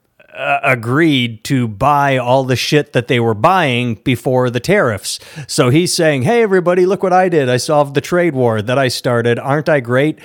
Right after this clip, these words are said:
So it'll be interesting to see if people actually fall for it and go, "Yay, he solved the trade war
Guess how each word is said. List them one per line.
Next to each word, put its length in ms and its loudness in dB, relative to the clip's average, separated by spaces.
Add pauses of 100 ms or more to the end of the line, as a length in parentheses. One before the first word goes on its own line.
(200)
So 160 -4
it'll 120 2
be 120 2
interesting 400 -4
to 60 -2
see 180 -2
if 100 -6
people 280 0
actually 340 0
fall 280 -2
for 280 -4
it 40 -10
and 80 -6
go, 200 0
"Yay, 360 2
he 120 -2
solved 320 -2
the 80 0
trade 340 -2
war 340 0